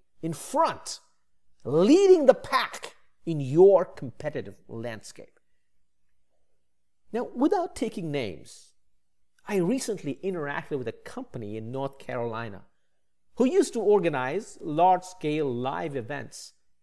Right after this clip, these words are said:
as their core business, serving big names in the marketing and the personal development industry that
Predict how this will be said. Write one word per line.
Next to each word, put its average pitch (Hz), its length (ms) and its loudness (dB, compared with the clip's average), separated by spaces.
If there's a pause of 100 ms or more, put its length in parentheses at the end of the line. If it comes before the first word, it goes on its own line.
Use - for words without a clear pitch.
(340)
as 156 200 -4
their 120 200 -2 (160)
core 139 300 -4
business, - 560 -10 (720)
serving 220 480 0
big 226 200 2
names 208 380 2
in 170 80 -6
the 165 80 -2
marketing 170 540 -4
and 151 80 -8
the - 60 -6
personal 147 760 -6 (180)
development 135 560 -4
industry 131 440 -10
that 139 240 -4